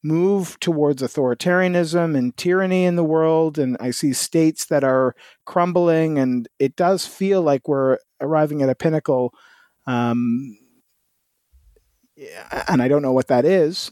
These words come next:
uh, but, uh, but I, I guess the, the small modicum of responsibility that I have and, and how privileged I am to live,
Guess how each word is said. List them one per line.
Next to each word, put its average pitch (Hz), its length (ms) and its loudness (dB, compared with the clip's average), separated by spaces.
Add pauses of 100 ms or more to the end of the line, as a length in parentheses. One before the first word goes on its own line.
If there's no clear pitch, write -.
uh, 113 500 -2 (340)
but, 147 420 -4
uh, 117 400 2 (540)
but 120 240 -6 (280)
I, 92 180 -18 (160)
I 120 220 -4
guess 143 280 2
the, 135 320 -2
the 160 140 -2
small 170 580 0
modicum 147 640 0
of 117 220 -4
responsibility 123 920 0
that 113 140 0
I 117 180 4
have 120 500 -2 (320)
and, 104 160 -6
and 117 140 -4
how 123 140 0
privileged 151 560 -2
I 127 140 2
am 131 220 0
to 123 80 0
live, 135 460 -2